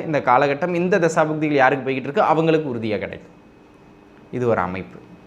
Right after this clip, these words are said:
அதனை அடுத்ததாக அன்பு நண்பர்களே, தன் சொந்த மண்ணை விட்டு, பூர்வீகத்தை விட்டு வெளியிடங்கள்ல, வெளி மாநிலங்கள்ல, வெளிநாடுகள்ல யாரெல்லாம் வேலை பார்த்துக்கிட்டு இருக்காங்களோ, இந்த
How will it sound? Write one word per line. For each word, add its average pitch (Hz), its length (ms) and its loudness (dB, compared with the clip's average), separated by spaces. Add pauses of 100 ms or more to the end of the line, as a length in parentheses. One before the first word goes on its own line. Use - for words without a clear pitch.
(800)
அதனை 107 180 -2 (100)
அடுத்ததாக 107 580 0 (680)
அன்பு 127 240 2
நண்பர்களே, 123 400 2 (440)
தன் 127 160 4 (140)
சொந்த 175 420 2 (100)
மண்ணை 147 340 2
விட்டு, 147 240 -2 (160)
பூர்வீகத்தை 165 640 4
விட்டு 156 180 -2 (160)
வெளியிடங்கள்ல, 156 760 4
வெளி 147 160 2 (120)
மாநிலங்கள்ல, 139 540 2
வெளிநாடுகள்ல 143 600 2
யாரெல்லாம் 131 320 2
வேலை 127 140 2
பார்த்துக்கிட்டு 120 360 -4
இருக்காங்களோ, 131 300 -4
இந்த 139 100 -4